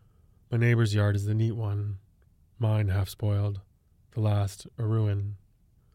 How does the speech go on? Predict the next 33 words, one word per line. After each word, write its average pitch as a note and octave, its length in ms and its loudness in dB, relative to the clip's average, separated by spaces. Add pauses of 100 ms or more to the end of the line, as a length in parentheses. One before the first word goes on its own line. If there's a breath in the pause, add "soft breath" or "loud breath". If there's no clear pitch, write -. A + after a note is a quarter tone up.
(1400 soft breath)
What C#3+ 120 2
appear F3 200 4
to D#3+ 80 4
be D#3 100 6
metal C3 300 6
ladders A#2 320 4
ascend A2 340 0
from A2 140 0
the G#2+ 80 2
yards, G#2+ 420 2
several A2+ 320 -2
stories G#2+ 400 -2
high, G#2+ 320 0
notched G#2+ 340 -2
with G#2 120 -18
pulleys G#2+ 360 -2
to G#2 80 -6
hold G#2+ 200 0
laundry G#2+ 300 0
lines, G#2 440 -2 (580 soft breath)
strung A#2 240 0
over A2 200 2
the G#2+ 80 -2
yards A2 300 2
with G2+ 100 -4
panties G#2+ 480 -4
and G2+ 120 -4
sheets G#2 360 -4
and G#2+ 120 -4
towels G#2 300 -2
hung G#2 180 -4
to G2+ 80 -4
dry. G#2 360 -2